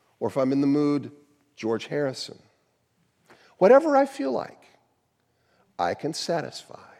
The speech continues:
my itch within a millisecond. I don't think I'm being too cynical to say that much of American Christianity is customizing God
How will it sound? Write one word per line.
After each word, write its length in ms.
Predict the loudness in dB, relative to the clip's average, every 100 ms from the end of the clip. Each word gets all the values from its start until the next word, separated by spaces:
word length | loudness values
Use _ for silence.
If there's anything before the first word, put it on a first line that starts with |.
| _ _ _ _ _ _ _ _
my 200 | -14 -14 -8
itch 580 | -8 -8 -14 -16 -16 -20 _ _ _ _ _ _ _ _ _ _
within 260 | -10 -8 -6
a 20 |
millisecond. 560 | -6 -4 -6 -10 -14 -20 -20 -20 _ _ _ _ _ _ _ _ _ _ _ _ _ _ _ _ _ _ _ _ _ _ _ _ _ _ _ -6
I 80 | -2
don't 180 | -2
think 140 | -2 -2
I'm 100 | -2
being 180 | -4 -6
too 160 | -8
cynical 480 | -6 -6 -8 -12 -18 -20 -20 _ _ _ _ _ _ _ _ _ _ _ -12
to 100 | -10
say 260 | -6 -6
that 160 | -6 -6
much 400 | -4 -4 -6 -10
of 100 | -8
American 540 | -6 -6 -6 -6 -8 -10
Christianity 800 | -10 -10 -10 -10 -10 -14 -16 -18 _ _ _ _ _ _
is 180 | -10 -10 -14 -14
customizing 1120 | -8 -6 -8 -10 -10 -8 -12 -12 -14 -16 -12
God 580 | -8 -8 -8 -10 -14